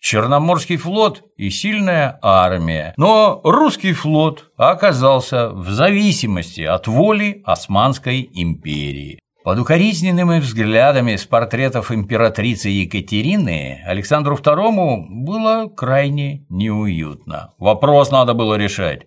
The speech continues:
во что бы то ни стало. И вот, наконец, подвернулся случай. Случай, как водится, отвратительный, но по другим поводам войны не начинаются.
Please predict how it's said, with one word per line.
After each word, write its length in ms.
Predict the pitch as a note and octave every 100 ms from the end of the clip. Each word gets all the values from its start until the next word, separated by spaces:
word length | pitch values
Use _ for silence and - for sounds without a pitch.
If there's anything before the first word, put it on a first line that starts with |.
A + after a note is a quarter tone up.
| _
во 220 | F#2 F#2+
что 240 | - -
бы 120 | G#2+ G#2+
то 140 | G#2+
ни 140 | G2+
стало. 720 | A2 - - F#2+ C#2+ B1 - _ _ -
И 120 | A#3
вот, 360 | A3+ G#3 G3+ -
наконец, 600 | C#3+ D#3 F3 E3 D3+ - _ -
подвернулся 1120 | G2+ G2 G2+ A2 G3 A3+ F3+ D#3 D3+ C#3 G2
случай. 960 | - - F#2 F2+ D#2 C#2+ - A#1 - _ _ _
Случай, 360 | - C4 -
как 220 | - A2+ G#2+
водится, 640 | C#3 A3+ G3+ - F#2 D#2+
отвратительный, 1120 | D#2+ G#2+ G2+ B2 E3 E3 G#3 A#2 C#2+ C#2+ C2 F2
но 320 | A#2+ G2+ E2+
по 140 | A2+
другим 580 | G2 G#2+ D3 F#3+ F#2 -
поводам 580 | C#3+ A#2 F#2+ F2 E2+ F2
войны 480 | B2 A#2 G#2 G2+ F#2+
не 160 | G#2
начинаются. 1040 | A2 G#2+ C3 A#2+ F2+ C2+ B1 - - -